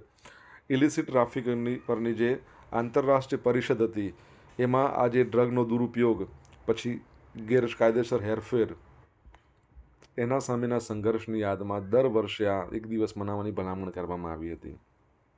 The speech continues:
અને યુનાઇટેડ નેશન જનરલ એસેમ્બલીએ સાત ડિસેમ્બર ઓગણીસો સિત્યાસીના રોજ ડ્રગ એબ્યુઝ અને ગેરકાયદેસર હેરફેર સામે છવ્વીસ જૂનને આંતરરાષ્ટ્રીય દિવસ તરીકે ઉજવવાનું નક્કી કર્યું.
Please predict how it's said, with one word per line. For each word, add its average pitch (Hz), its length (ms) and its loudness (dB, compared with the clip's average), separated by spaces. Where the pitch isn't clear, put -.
અને 120 140 0
યુનાઇટેડ 143 500 2
નેશન 117 420 0
જનરલ 110 340 0
એસેમ્બલીએ 107 480 0
સાત 117 360 -4
ડિસેમ્બર 107 380 -4
ઓગણીસો 104 380 -6
સિત્યાસીના 117 680 -4
રોજ 98 240 -2
ડ્રગ 117 320 0
એબ્યુઝ 117 360 0
અને 110 160 0
ગેરકાયદેસર 117 640 0
હેરફેર 98 320 -2
સામે 98 320 -6
છવ્વીસ 135 440 0
જૂનને 104 280 -2
આંતરરાષ્ટ્રીય 101 600 -2
દિવસ 98 240 -4
તરીકે 95 260 -6
ઉજવવાનું 92 460 -4
નક્કી 90 280 -10
કર્યું. 78 320 -8